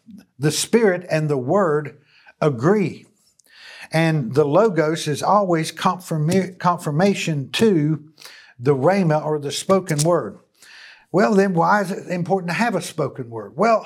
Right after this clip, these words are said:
the reason it's important is you can't find chapter and verse for everything you need in life.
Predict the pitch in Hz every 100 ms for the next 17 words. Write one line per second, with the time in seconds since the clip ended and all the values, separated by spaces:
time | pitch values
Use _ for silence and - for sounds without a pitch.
0 | - - 160 202 165 175 170 - 156 -
1 | 220 214 135 - _ _ _ _ _ _
2 | _ _ _ _ _ - - - - -
3 | 147 135 214 214 196 - 202 180 151 151
4 | 180 170 - 160 135 143 180 147 - -
5 | 160 156 147 165 151 151 147 143 139 139
6 | 160 202 127